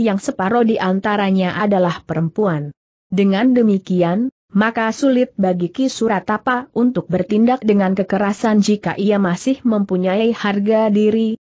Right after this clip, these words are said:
berkata kawan Ki Suratapa. "Kenapa?" bertanya orang yang berkumis lebat,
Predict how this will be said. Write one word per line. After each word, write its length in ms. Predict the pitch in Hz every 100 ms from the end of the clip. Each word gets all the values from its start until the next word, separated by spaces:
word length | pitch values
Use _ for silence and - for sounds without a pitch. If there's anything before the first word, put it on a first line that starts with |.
| _
berkata 560 | 180 180 220 202 214 214
kawan 400 | 214 196 190 190
Ki 160 | 262
Suratapa. 800 | 262 233 233 196 202 - - 143 135 _ _ _
"Kenapa?" 640 | - 226 202 185 190 185 190 _ _
bertanya 560 | 196 190 202 202 226 240
orang 480 | 175 185 202 233 226
yang 160 | 233
berkumis 640 | 208 214 - 220 214 - 196
lebat, 320 | 190 220